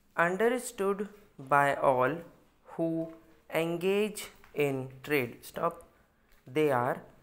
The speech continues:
introduced into practically every transaction, comma, and he would be considered incompetent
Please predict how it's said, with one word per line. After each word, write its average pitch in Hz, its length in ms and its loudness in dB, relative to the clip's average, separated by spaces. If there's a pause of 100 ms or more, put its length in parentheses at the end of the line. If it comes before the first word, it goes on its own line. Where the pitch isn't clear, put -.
(140)
introduced 202 880 0 (200)
into 151 540 -2 (480)
practically 214 880 4 (360)
every 214 680 0
transaction, 143 760 0
comma, 143 480 -2 (500)
and 143 500 -2 (340)
he 233 240 -2
would 202 360 -2
be 185 180 -2
considered 135 840 2 (720)
incompetent 160 1120 -2